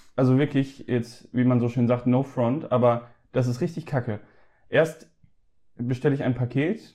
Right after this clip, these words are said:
dann sagen die mir, ähm, okay, das ist jetzt in Bielefeld, das ist eine große Stadt hier in der Nähe,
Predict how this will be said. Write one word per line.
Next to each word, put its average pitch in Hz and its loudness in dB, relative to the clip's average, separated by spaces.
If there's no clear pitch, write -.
dann 123 2
sagen 127 4
die 120 2
mir, 117 0
ähm, 110 -4
okay, 139 0
das 123 0
ist 117 -4
jetzt 117 -2
in 110 -2
Bielefeld, 143 0
das 120 -6
ist 113 -12
eine 107 -2
große 113 -4
Stadt 127 -2
hier 127 -4
in 107 -2
der 113 0
Nähe, 123 -2